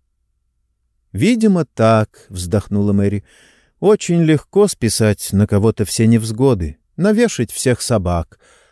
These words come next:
Однако меня это никогда не устраивало. Помимо плохого, у американцев много хорошего.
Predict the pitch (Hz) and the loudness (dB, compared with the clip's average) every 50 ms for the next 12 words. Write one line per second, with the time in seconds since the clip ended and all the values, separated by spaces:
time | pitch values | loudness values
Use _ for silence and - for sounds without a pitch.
0 | _ - 117 110 107 107 123 123 117 - 123 123 120 120 117 117 113 - - 127 | _ -4 -2 0 0 2 0 0 0 0 0 2 2 2 2 2 0 0 0 -2
1 | 127 123 - 131 120 120 131 131 139 143 147 143 - - - 190 196 180 127 90 | -2 -2 -2 -4 -4 -2 -2 0 0 0 -2 -4 -6 -4 -2 -2 0 0 0 -2
2 | 78 78 78 73 67 - _ _ _ _ _ _ _ - 117 117 135 151 160 160 | -2 -4 -6 -6 -8 -12 _ _ _ _ _ _ _ -2 0 0 0 2 0 0
3 | 151 - 139 131 113 - - 123 143 170 165 151 120 - _ _ _ _ - 120 | 0 0 0 0 0 0 0 2 2 2 2 2 0 -2 _ _ _ _ -2 0
4 | 127 123 127 123 120 110 - 117 117 120 117 - - 123 - - 107 107 107 113 | 2 2 2 2 2 2 2 2 0 0 0 -2 -6 -6 -2 0 2 2 4 2
5 | 113 110 110 101 - 131 127 139 147 135 - - 85 73 69 - | 2 0 -2 -2 -2 -2 0 0 0 -2 -2 -6 -8 -10 -10 -12